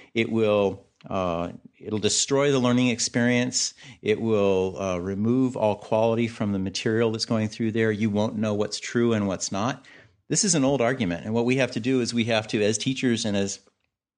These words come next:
I mean, I think everybody's a teacher if they've got kids. Um, as teachers, we have to look at this device and this technology, and we have to say, Hmm,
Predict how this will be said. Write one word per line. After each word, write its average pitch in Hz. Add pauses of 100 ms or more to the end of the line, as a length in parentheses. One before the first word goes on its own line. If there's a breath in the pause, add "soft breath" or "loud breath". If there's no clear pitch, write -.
(200)
I 117
mean, 120
I 104
think 110
everybody's 107
a 90
teacher 101
if 85
they've 95
got 95
kids. 95 (480 loud breath)
Um, 104 (100)
as 120
teachers, 127
we 113
have 113
to 117
look 131
at 107
this 101
device 101
and 98
this 98
technology, 98
and 92
we 92
have 95
to -
say, 90
Hmm, 107